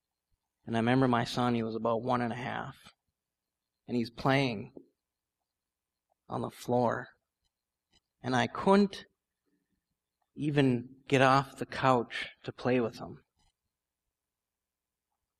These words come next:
And I went to God and I said, "God, what is going on?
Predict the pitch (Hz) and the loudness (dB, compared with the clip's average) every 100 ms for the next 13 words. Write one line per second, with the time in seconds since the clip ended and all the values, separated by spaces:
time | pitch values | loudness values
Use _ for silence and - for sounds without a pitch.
0 | _ _ _ _ _ _ _ _ _ _ | _ _ _ _ _ _ _ _ _ _
1 | _ _ _ _ _ _ _ _ - - | _ _ _ _ _ _ _ _ -18 -8
2 | 123 120 127 131 127 117 120 123 117 117 | -4 -2 -2 -4 -4 0 2 2 -2 -8
3 | - 127 123 135 143 151 _ _ _ _ | -10 -10 -6 -4 -6 -8 _ _ _ _
4 | _ _ _ _ _ _ _ _ _ _ | _ _ _ _ _ _ _ _ _ _
5 | _ _ _ - 135 135 127 123 127 165 | _ _ _ -10 -8 -4 -2 0 -2 -4
6 | 170 | -8